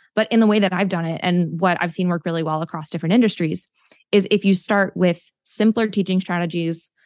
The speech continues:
simpler, less massive marketing initiatives, then you can kind of gradually grow over time to the point of having sustainable income building into your business. And I will say, I think another advantage of starting small as a business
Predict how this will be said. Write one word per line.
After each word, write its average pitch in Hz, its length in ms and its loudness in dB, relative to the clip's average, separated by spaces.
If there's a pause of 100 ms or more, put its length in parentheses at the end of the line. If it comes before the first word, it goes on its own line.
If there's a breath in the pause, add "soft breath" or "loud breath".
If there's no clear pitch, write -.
(140)
simpler, 190 840 2 (240)
less 185 560 -4
massive 185 600 -2
marketing 180 480 2
initiatives, - 720 -6 (400 soft breath)
then 190 340 2
you 196 140 6
can 196 160 4
kind 190 220 2
of 160 100 -2
gradually 180 580 0
grow 170 220 0
over 165 180 -4
time 185 300 -4
to 226 80 -6
the 196 80 -4
point 170 320 -4
of 165 60 -6
having 156 320 -4
sustainable 156 840 0
income 180 440 0 (460 soft breath)
building 165 240 0
into 156 200 -2
your 147 80 -4
business. - 420 -6 (180)
And 208 100 0
I 202 60 0
will 233 160 2
say, 208 160 2
I 170 120 -4
think 214 180 2
another 214 280 4
advantage 170 600 0
of 170 100 -4
starting 175 400 0
small 170 640 -2 (200)
as 165 200 -2
a 220 40 4
business 240 500 -2